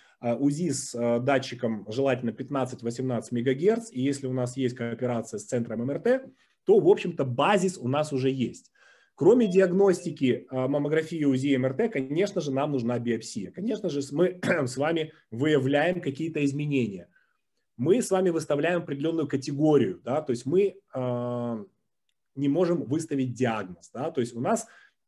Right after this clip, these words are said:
в заключении, кстати, вот в нашем, а, на нашем курсе мы разбираем, а, правильное заключение, и мы даем вам шаблоны,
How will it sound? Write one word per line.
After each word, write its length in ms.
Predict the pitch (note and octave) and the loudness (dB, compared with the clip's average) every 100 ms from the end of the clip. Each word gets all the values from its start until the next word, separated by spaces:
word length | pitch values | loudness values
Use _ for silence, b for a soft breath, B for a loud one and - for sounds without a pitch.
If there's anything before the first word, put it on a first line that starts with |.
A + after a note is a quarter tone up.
| _ | _
в 60 | A2+ | -4
заключении, 760 | B2+ C3+ C#3+ C#3+ G3 C4 F#3+ A2+ | -2 0 -2 2 2 4 2 -2
кстати, 320 | - C3 B2+ | -2 -2 0
вот 160 | A#2+ | -2
в 20 | C3+ | -2
нашем, 420 | C#3 C3+ B2+ A#2+ | -2 -2 -4 -4
а, 340 | A#2+ B2 A#2+ A#2 A2 - _ _ _ _ _ _ _ | -6 -4 -2 -4 -6 -12 _ _ _ _ _ _ _
на 120 | A#2+ B2+ | -4 -2
нашем 320 | C#3+ B2 A#2 | -2 -2 -2
курсе 320 | F3 G#3 C3 | -2 -2 -2
мы 120 | A#2+ | 0
разбираем, 640 | D3 B2+ B2+ B2+ C#3 C#3+ C#3+ B B - | 0 0 0 2 0 -2 -6 B B -8
а, 160 | A2+ | -8
правильное 580 | A2 A#2+ C3 C#3+ C#3 B2 | -4 0 0 0 0 0
заключение, 720 | A#2 A#2+ B2+ B2 C#3+ C3+ G2+ | 0 -2 -2 0 0 0 0
и 60 | G#2+ | -4
мы 220 | A2 F3+ | 0 0
даем 300 | D#3+ C3 D3+ | 2 2 2
вам 160 | C3+ B2 | 0 -2
шаблоны, 640 | - B2 B2+ E3+ F3 A2 | -2 0 2 2 2 -2